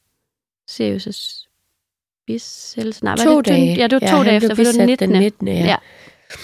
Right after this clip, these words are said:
Speaker 2: Og
Speaker 1: Det
Speaker 2: du
Speaker 1: er
Speaker 2: fødte
Speaker 1: ja,
Speaker 2: om fredagen.
Speaker 1: det er rigtigt, og solen gik ind i tyren den tyvende. Det var derfor, jeg tænkte, det, det
Speaker 2: Ja.
Speaker 1: var efter, det ville blive efter den tyvende. Det var jeg sikker på, det ville.
Speaker 2: Ja.
Speaker 1: Og det blev det også. Øhm, og det var en fuldstændig,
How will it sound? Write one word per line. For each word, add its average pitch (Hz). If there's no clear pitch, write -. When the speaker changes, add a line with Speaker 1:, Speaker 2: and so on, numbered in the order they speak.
Speaker 2:
Og -
Speaker 1:
Det -
Speaker 2:
du 254
Speaker 1:
er 240
Speaker 2:
fødte 214
Speaker 1:
ja, 208
Speaker 2:
om 185
fredagen. 185
Speaker 1:
det 226
er 226
rigtigt, 226
og 208
solen 220
gik -
ind 196
i 156
tyren 175
den 180
tyvende. 190
Det 190
var 190
derfor, 185
jeg 165
tænkte, 170
det, 185
det 214
Speaker 2:
Ja. 185
Speaker 1:
var 180
efter, 226
det 202
ville 220
blive 208
efter 190
den 170
tyvende. 175
Det 190
var 190
jeg 175
sikker 175
på, 170
det -
ville. 170
Speaker 2:
Ja. 175
Speaker 1:
Og 262
det 320
blev 202
det -
også. -
Øhm, 180
og 233
det 262
var 277
en 247
fuldstændig, 214